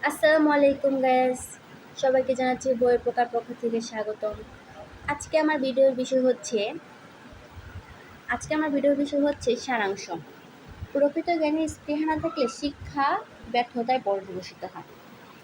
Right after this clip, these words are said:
এই সারাংশটা আমাদের জীবনকে কীভাবে, জীবনে কীভাবে প্রভাব বিস্তার করে এবং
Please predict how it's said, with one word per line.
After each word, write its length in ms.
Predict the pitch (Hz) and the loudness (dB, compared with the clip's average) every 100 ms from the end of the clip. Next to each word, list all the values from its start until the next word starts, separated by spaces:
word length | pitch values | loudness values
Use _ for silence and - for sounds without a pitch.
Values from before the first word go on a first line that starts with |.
| - | -6
এই 200 | 277 311 | -2 0
সারাংশটা 720 | 330 302 294 311 330 330 311 214 214 - | 0 2 4 4 2 -2 2 2 2 -2
আমাদের 380 | 247 269 277 | 0 0 0
জীবনকে 640 | 226 240 285 294 285 427 440 - | -2 -2 0 0 0 -2 -2 -6
কীভাবে, 480 | 277 285 294 294 302 - - 226 220 | -4 0 2 2 0 -2 -8 -6 -6
জীবনে 320 | 262 277 302 285 | -6 -2 0 -2
কীভাবে 320 | 294 294 294 - | -2 -2 -2 2
প্রভাব 260 | 269 294 285 | 2 2 0
বিস্তার 320 | 294 - 269 | -4 0 0
করে 260 | - 190 202 - - - - - - - - - | 2 2 2 -2 -12 -20 -20 -20 -20 -20 -20 -2
এবং 200 | 247 262 | 0 2